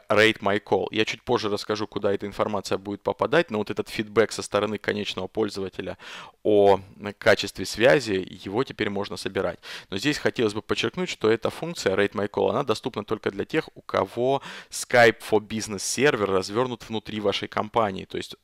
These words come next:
э, собствен-, собственные сервера. Если вы используете Office триста шестьдесят пять, то эта функция будет недоступна.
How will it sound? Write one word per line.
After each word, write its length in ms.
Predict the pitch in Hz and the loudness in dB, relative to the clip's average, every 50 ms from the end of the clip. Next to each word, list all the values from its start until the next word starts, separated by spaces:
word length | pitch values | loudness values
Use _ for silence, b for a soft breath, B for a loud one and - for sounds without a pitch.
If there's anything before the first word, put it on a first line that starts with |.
| _ - | _ -4
э, 600 | - 90 92 95 95 98 - - - 95 95 92 - 90 - - - | -2 0 0 2 2 2 2 2 2 0 -2 -4 -6 -12 -14 -14 -14
собствен-, 580 | - - - - - - - - 98 98 98 - - | -8 2 2 2 2 2 -12 -12 -12 -12 -12 -14 -14
собственные 560 | - - - - 113 - - - 98 95 98 - | -14 -12 -4 -4 -4 -4 -4 -8 -6 -6 -6 -4
сервера. 420 | - 104 95 101 101 95 - - B B B B B B | -6 -4 0 0 0 0 0 -2 B B B B B B
Если 200 | 104 - - 110 | -6 -2 -2 -2
вы 120 | 110 113 | -2 -2
используете 500 | 110 - - 117 113 101 104 98 - 107 | -4 -2 0 0 0 0 0 -4 -2 -2
Office 240 | 98 - - - - | -4 -4 -4 -12 -10
триста 260 | - 101 - - 95 | -10 -10 -8 -6 -6
шестьдесят 320 | - - 110 - - - | -6 -6 -4 -4 -4 -2
пять, 180 | - 156 160 - | 0 -2 -2 0
то 80 | - 101 | -2 -4
эта 140 | 98 - 101 | -4 -4 -8
функция 360 | - - 117 110 - - 95 | -8 -8 -10 -10 -6 -6 -6
будет 300 | 90 92 98 98 - - | -6 -6 -12 -12 -12 -14
недоступна. 540 | 90 87 87 87 - - - - _ - | -12 -10 -10 -10 -10 -12 -18 -18 _ -20